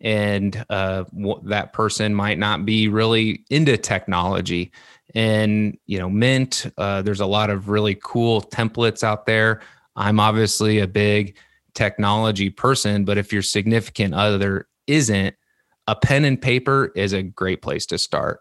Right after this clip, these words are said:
It's the communication, it's building, uh, an openness around those subjects.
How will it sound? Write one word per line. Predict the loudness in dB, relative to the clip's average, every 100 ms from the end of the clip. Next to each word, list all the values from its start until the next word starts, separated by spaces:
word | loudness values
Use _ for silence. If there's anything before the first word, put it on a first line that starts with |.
| -6
It's | -4 -4
the | -6
communication, | -4 -2 0 0 0 0 0 0 0 -4 _ _ -8
it's | -8 -4
building, | 0 2 4 2 2 0 -2 _ _ _ -6
uh, | -4 -2 -4 -6 -10 _ _ _ -6
an | -4 -2
openness | -2 0 2 2 2 0 -4 -4
around | -4 -2 0 0 0 0 -4 -2
those | 0 0 0
subjects. | 0 0 0 0 -2 -8